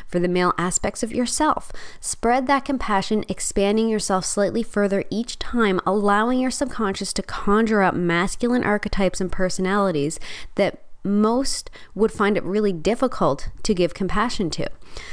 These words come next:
So stay with me on this one here. I'm gonna give you a guided visualization at the end of this podcast too, to try out so that you can feel what it feels like to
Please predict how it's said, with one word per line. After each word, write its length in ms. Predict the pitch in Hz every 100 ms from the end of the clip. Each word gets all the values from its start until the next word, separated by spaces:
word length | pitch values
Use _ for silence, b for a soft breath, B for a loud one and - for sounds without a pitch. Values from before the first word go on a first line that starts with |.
| B B B B B
So 160 | - 202
stay 320 | - 208 226
with 200 | 269 277
me 160 | 269 240
on 160 | 226
this 180 | 185 -
one 160 | 170 170
here. 180 | 170
I'm 140 | 160 170
gonna 180 | 180 180
give 200 | 190 170
you 160 | 180
a 40 | 170
guided 360 | 175 160 175
visualization 840 | 175 165 180 170 156 147 156 - 175
at 120 | -
the 120 | 170
end 160 | 170 165
of 60 |
this 160 | 165 -
podcast 600 | - 147 147 156 151 -
too, 280 | - 175 160
to 220 | - 196
try 360 | - 226 208
out 180 | 202 185
so 100 | -
that 80 | 202
you 100 | 214
can 160 | 247 226
feel 400 | - 226 233 214
what 160 | 202
it 80 | 190
feels 480 | - - 196 208 208
like 180 | 175
to 100 | -